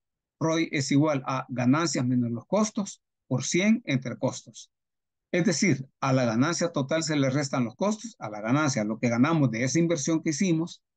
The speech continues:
le, de, le restamos los costos y después de esta operación lo multiplicamos por cien y lo dividimos entre los costos. Viéndolo en dinero, una inversión de mil dólares en publicidad me permitieron obtener dos mil quinientos dólares en ventas. Aquí estamos.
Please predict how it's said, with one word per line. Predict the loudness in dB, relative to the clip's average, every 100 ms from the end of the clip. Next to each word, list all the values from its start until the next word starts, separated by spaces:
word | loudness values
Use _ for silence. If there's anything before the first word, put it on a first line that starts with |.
| _
le, | -6 -2 -2 -2
de, | 0 2 4 4 2
le | 0 0
restamos | 0 -2 0 0
los | -2 -2
costos | -2 -2 -4 -6 -8 _ _ _ _
y | 2
después | 4 4 2 0 0
de | 2
esta | 2 -2
operación | -2 -2 -2 0 0 -2 -6 _ _
lo | 2
multiplicamos | 4 4 -2 -4 -2 -2 -2
por | -4 -4
cien | -2 -2 0
y | 2
lo | 2
dividimos | 2 2 2 2 2
entre | 0 -4
los | -8 -8
costos. | -10 -10 -18 -20 _ _ _ _
Viéndolo | -2 4 4 4 4 4
en | 4 2
dinero, | 2 2 0 -4 -2
una | 2 2
inversión | 2 0 0 0
de | 2
mil | 0 0
dólares | 0 0 0 0 -2
en | 0
publicidad | 2 2 0 -2 0 -2 -4 _ _ _ _
me | -2 -2
permitieron | 0 2 2 2 0 0 -2
obtener | -2 -2 -2 -2
dos | -2
mil | 0 0 0
quinientos | 0 2 2 0 -4 -4 -2
dólares | 0 0 0 -2 -4
en | -4 -2
ventas. | -2 -2 -4 -10 -16 -16
Aquí | -12 -10
estamos. | -2 0 0 -2 -14